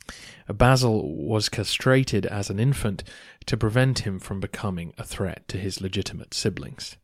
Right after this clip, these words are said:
But he was raised in the palace and given a first-rate education. He became close to his older sister Helena, who of course married Constantine the seventh.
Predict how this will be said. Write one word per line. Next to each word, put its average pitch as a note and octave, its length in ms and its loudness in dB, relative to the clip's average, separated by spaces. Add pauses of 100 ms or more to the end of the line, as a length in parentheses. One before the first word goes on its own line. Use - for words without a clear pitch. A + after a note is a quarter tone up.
(800)
But A#2+ 280 4
he C3 100 4
was D#3+ 420 4
raised C#3+ 360 4
in C3 100 4
the C#3 80 2
palace G2+ 480 2 (420)
and G#2 300 0
given G2 420 4
a F#2 120 -2
first-rate F2+ 720 -2
education. - 720 2 (1120)
He D3 100 2
became D3 380 6
close B2 400 4
to B2 100 0
his A2 300 2
older A2 260 6
sister - 460 0
Helena, G#2 560 2 (380)
who G#2+ 140 2
of G2+ 140 2
course G2 320 0
married F2+ 380 -2 (200)
Constantine - 600 -6
the - 80 -10
seventh. - 560 -6